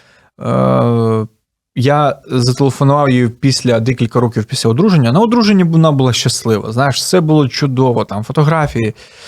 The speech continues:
І я їй телефоную і кажу: "Ну, що ти, як ти?" І вона відповідає: "Та що, затуркана, город, корови і так далі". І я розумію, я зараз не кажу, що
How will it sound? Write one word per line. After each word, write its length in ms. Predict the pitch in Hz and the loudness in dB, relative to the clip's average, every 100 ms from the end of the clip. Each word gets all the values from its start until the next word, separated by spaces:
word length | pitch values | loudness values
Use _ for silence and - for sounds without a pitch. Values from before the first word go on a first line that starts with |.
| - - | -20 -6
І 100 | 123 | 0
я 120 | 156 | 2
їй 100 | 170 | 2
телефоную 760 | 160 165 151 - 180 220 170 117 - _ _ _ _ _ _ _ | 2 2 2 2 2 2 2 0 -6 _ _ _ _ _ _ _
і 80 | 113 | -6
кажу: 320 | 113 135 139 139 | -2 2 2 2
"Ну, 220 | 170 165 | 2 0
що 200 | 156 175 | 0 -2
ти, 140 | 151 143 | 2 2
як 260 | 120 117 | 0 -2
ти?" 160 | - - | -8 -6
І 60 | 131 | 0
вона 200 | 139 143 | 2 2
відповідає: 560 | 127 123 117 113 117 - _ - | 0 -2 0 0 -2 -8 _ -6
"Та 100 | 269 | -4
що, 360 | - 123 107 - - | -2 -4 -6 -8 -6
затуркана, 800 | 151 190 175 143 117 117 104 117 - | -2 0 2 2 2 -2 -2 -4 -2
город, 720 | 131 165 175 190 202 196 - _ _ _ | 2 4 4 4 2 0 -6 _ _ _
корови 720 | - 156 156 180 190 170 160 139 - _ _ _ | -2 2 4 4 2 2 2 0 -6 _ _ _
і 80 | 151 | -2
так 220 | 147 143 | 0 0
далі". 320 | 139 127 113 - | 0 0 -2 -2
І 80 | 120 | 0
я 160 | 151 | 2
розумію, 680 | 190 170 175 175 170 156 127 - _ _ | 0 -2 -2 0 0 0 -2 -8 _ _
я 120 | 131 | -4
зараз 320 | 139 151 143 147 | 0 0 -2 -4
не 60 | |
кажу, 260 | - 165 151 | -2 0 0
що 540 | - 127 127 120 113 | 0 2 2 2 -2